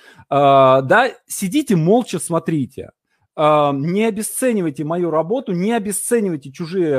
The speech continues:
э, результаты, не мешайте мне и другим. Э,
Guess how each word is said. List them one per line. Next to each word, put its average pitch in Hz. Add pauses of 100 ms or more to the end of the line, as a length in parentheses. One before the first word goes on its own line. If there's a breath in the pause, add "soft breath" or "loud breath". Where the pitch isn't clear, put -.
(160)
э, 127
результаты, 170
не 180
мешайте 202
мне 160
и 175
другим. 123 (720)
Э, 131